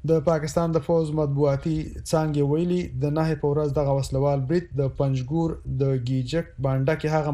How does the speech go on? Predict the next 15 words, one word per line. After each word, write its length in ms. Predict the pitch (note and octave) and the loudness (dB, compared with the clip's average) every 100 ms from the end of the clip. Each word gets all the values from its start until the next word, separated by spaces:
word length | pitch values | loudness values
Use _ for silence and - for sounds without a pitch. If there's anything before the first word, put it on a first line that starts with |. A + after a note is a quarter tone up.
| C#3 | 2
مهال 260 | C#3 D3 C#3+ | 2 2 0
وشو، 260 | F3 F#3+ F3+ - - | -2 -2 -4 -6 -10
چې 120 | - D#3+ D3 C#3 | -2 0 0 2
پوځیان 560 | D3 C#3 C3 E3 F3 E3+ C#3 - - - - | 2 2 2 2 2 -2 -6 -16 -20 -20 -2
په 80 | D3+ C#3 | 2 2
ورځنۍ 420 | C3+ C3+ C#3+ D#3 D3+ C3 | 2 2 2 0 0 2
ګزمه 320 | C3+ C3 D3 C3 | 0 2 0 2
بوخت 260 | C3+ - - | 0 -2 -4
وو. 100 | C3 A#2 - - | -4 -4 -14 -6
او 60 | C#3+ C#3+ | -2 2
ویلي، 320 | D#3+ F3+ F3 - - - | 2 2 -2 -4 -12 -6
په 240 | D3+ C#3 C3 B2 | 0 2 2 0
جوبلو 320 | D#3 C3+ C3+ C3+ | 0 0 0 -2
کسانو 320 | C3+ E3 E3 | 0 0 0
کې 120 | C#3+ | 0